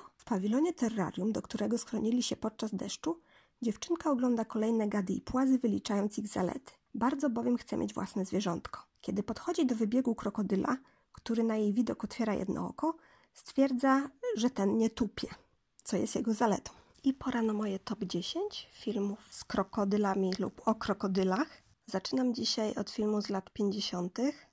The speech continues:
pod tytułem Prowlers of the Everglades w reżyserii, e, Jamesa Algara. Jest to film amerykański, konkretnie z pięćdziesiątego trzeciego roku.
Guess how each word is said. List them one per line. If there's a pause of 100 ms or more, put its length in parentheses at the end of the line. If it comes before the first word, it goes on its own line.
(480)
pod
tytułem (200)
Prowlers
of
the
Everglades (680)
w
reżyserii,
e, (100)
Jamesa
Algara. (640)
Jest
to
film
amerykański,
konkretnie
z
pięćdziesiątego
trzeciego
roku.